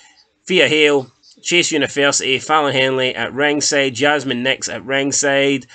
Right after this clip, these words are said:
Jacy Jayne got her nose busted open or her mouth busted open. Something was busted open. Lots of blood here in this match. Uh, Thea Hale wins, and then Fallon Henry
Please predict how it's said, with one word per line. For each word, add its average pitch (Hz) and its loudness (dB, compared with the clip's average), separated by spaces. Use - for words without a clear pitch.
Jacy 170 0
Jayne 151 0
got 135 0
her 113 -2
nose 139 0
busted 139 -2
open 135 0
or 117 0
her 110 -2
mouth 135 0
busted 127 -4
open. 131 -2
Something 208 0
was 131 -2
busted 156 0
open. 127 2
Lots 147 -2
of 113 -6
blood 123 -4
here 135 -2
in 127 -2
this 123 -6
match. 120 -4
Uh, 117 0
Thea 190 2
Hale 175 4
wins, 180 0
and 127 -2
then 131 2
Fallon 135 0
Henry 127 0